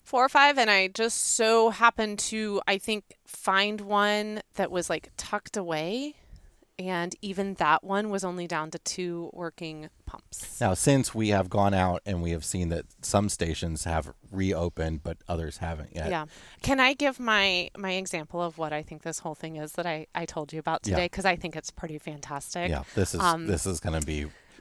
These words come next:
Speaker 1: this
Speaker 2: re-,
Speaker 1: is
Speaker 2: real niche for some of
Speaker 1: Yeah,
Speaker 2: ya.
Speaker 1: it's real niche. But I equate this whole thing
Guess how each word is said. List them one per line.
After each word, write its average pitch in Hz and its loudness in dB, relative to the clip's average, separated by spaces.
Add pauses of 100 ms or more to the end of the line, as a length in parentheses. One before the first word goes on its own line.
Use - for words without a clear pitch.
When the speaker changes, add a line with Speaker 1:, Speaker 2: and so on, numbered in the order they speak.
Speaker 1:
this 117 6
Speaker 2:
re-, 240 8
Speaker 1:
is 180 4
Speaker 2:
real 147 12
niche 139 8
for 110 6
some 101 8
of 92 6
Speaker 1:
Yeah, 175 8
Speaker 2:
ya. - -2
Speaker 1:
it's 226 0
real 294 10
niche. 185 2 (300)
But 233 10
I 262 10 (260)
equate 208 0 (300)
this 196 4
whole 269 10
thing 131 0